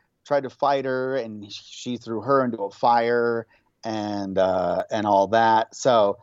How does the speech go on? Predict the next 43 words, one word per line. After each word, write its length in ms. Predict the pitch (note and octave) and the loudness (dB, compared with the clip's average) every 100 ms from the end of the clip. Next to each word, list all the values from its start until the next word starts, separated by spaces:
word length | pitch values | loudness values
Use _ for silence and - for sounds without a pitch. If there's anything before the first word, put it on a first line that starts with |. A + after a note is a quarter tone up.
| _ | _
she 260 | - - F#3 | -8 2 4
actually 360 | F3 - E3 | 4 0 -2
really 260 | C3 D3 C#3 | 2 2 2
did 240 | A#2 B2+ | 0 -2
gain 280 | A2 A2+ A#2 | -2 -4 -2
the 100 | A2 | -4
respect, 560 | G2 F#2+ - A2+ G#2 - | -4 -6 -4 -2 -2 -8
but, 220 | - F#2 _ _ _ - | -8 -8 _ _ _ -4
um, 520 | A2+ A2 G#2 F#2+ F#2+ _ | 0 0 0 -4 -10 _
she 640 | - - D3+ D#3+ D3 C#3 | -12 -6 -2 0 0 0
eventually, 800 | B2+ A#2 B2 B2 A#2+ A2 G#2+ G2+ | 0 0 0 -2 -4 -2 -2 -2
um, 560 | F#2+ G#2+ G2+ F2 E2 E2 _ _ - | -2 0 0 -2 -10 -18 _ _ -20
she 220 | - C#3+ | -4 2
was 140 | D#3 C3+ | 4 4
eventually 500 | C3 B2+ - A#2+ A2 G#2+ | 2 0 -4 -2 -2 -2
able 320 | C3+ A#2 G#2 G2 | -2 -2 -4 -6
to, 520 | - G#2+ G2 F#2+ F2 - | -8 -6 -4 -4 -6 0
able 220 | A#2+ A#2 | 2 2
to 160 | - | -2
escape 500 | G2 - - D3 C#3 | -6 -4 2 4 4
and 140 | B2 G#2+ | 0 -4
was, 280 | G2+ F2+ - _ _ - | -6 -10 -16 _ _ -14
she, 140 | - | -10
I 60 | D#3 | -6
don't 80 | |
know, 180 | F#3+ F#3 | -2 -2
did 160 | C3 B2+ | -2 -6
she 160 | - | -4
escape 420 | G3+ - - E3+ E3 | -4 -4 0 0 2
or 140 | B2+ | 0
was 160 | A2 A2 | 0 -4
she 140 | B2 | -4
bought 300 | G#2+ A2+ G#2 | 0 2 2
by 140 | G#2 F#2+ | 0 -4
a, 180 | F2+ F2+ | -6 -6
um, 440 | G#2+ F#2+ F2+ F2 E2+ _ _ - _ - | -4 -4 -8 -14 -20 _ _ -20 _ -8
or 80 | G#2+ | -4
was 240 | A2 G#2 | -4 -4
she 100 | - | -6
bought 240 | G#2+ G#2+ | 0 0
by 100 | - | 0
a 80 | F#2 | -6
scout? 480 | - - A#2+ F#2 - | -8 -6 -2 -2 -4